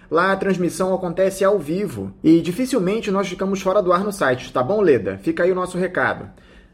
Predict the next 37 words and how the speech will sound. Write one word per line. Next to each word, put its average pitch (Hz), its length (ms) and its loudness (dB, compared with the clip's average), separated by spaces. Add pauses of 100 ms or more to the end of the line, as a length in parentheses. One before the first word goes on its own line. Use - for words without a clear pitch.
(340)
O 127 160 2
Márcio 185 320 0
Berclage, 151 600 -2
lá 143 160 0
no 147 100 -6
Instagram, 147 540 -2
diz: 135 500 -4
"Ouvindo 185 540 2
o 180 80 2
Luiz 180 280 -2
Gonzaga 180 420 0
Beluso 165 580 0
em 160 180 -4
ótima 202 440 -2
entrevista 185 520 -2
no 165 100 -4
Faixa 165 320 -4
Livre. 107 340 -2
Parabéns." 127 680 0 (260)
Obrigado 170 340 2
aí 180 100 4
pelo 180 200 2
elogio, 175 420 0
Márcio. 147 360 -2
A 120 40 -2
gente 143 140 -6
vai 180 80 -6
passar 170 280 -2
também 160 420 -4
aqui 131 220 -2
pro 156 160 -2
Luiz 147 220 2
Gonzaga 143 420 0
Beluso 139 380 0
o 131 40 -12
teu 151 120 2
recado. 110 480 -2